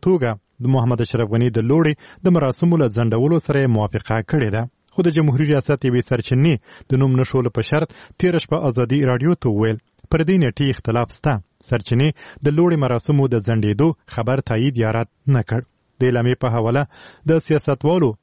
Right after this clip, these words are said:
او د هغوی د ملاتړو دا ډول اقدامات به د افغانستان حاکمیت او اتحاد زیانمنوي. هغه دوه اصله چې امریکا یې په کلکه ملاتړ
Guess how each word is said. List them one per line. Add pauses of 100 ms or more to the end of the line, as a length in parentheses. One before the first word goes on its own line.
(120)
او
د
هغوی
د
ملاتړو (380)
دا
ډول
اقدامات
به (260)
د
افغانستان
حاکمیت (300)
او
اتحاد (100)
زیانمنوي. (300)
هغه
دوه (100)
اصله
چې (400)
امریکا
یې
په
کلکه (200)
ملاتړ